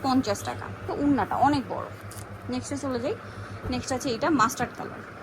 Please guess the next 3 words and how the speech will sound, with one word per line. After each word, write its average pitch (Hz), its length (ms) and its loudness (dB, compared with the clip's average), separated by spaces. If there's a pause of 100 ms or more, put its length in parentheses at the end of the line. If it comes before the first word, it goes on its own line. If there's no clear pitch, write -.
(2250)
সেম 226 300 0
দাম। 156 120 -2 (1900)
ওয়াও, 139 240 -6